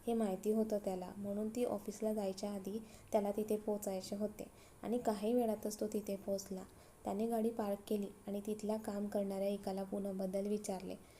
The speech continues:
त्यांनी सांगितल्याप्रमाणे तो तिच्या रूमच्या दिशेने जायला निघाला. पूनम पण ऑफिसला जाण्यासाठी रेडी झाली होती आणि बाहेर येऊन ती तिची रूम लॉक करत होती. तोच कोणीतरी तिच्याजवळ येऊन उभं राहिलं.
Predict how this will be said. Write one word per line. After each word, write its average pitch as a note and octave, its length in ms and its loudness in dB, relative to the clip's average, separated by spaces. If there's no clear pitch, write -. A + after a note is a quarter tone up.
त्यांनी G#3 240 2
सांगितल्याप्रमाणे G#3 880 2
तो G#3 160 0
तिच्या G#3 300 0
रूमच्या G3+ 320 0
दिशेने G3+ 380 -2
जायला F#3+ 300 0
निघाला. F#3+ 400 -2
पूनम G#3+ 260 6
पण A#3+ 180 0
ऑफिसला A3 420 2
जाण्यासाठी G#3 540 0
रेडी G3+ 300 2
झाली G3 280 2
होती G#3 380 -2
आणि G#3+ 180 6
बाहेर A3 380 4
येऊन A3 360 2
ती A3+ 80 0
तिची A#3 300 0
रूम A3 240 6
लॉक G3+ 320 4
करत G3 260 2
होती. A3 320 0
तोच B3 220 8
कोणीतरी B3+ 480 8
तिच्याजवळ G#3+ 600 2
येऊन G#3 220 2
उभं G3 220 0
राहिलं. F#3+ 360 -2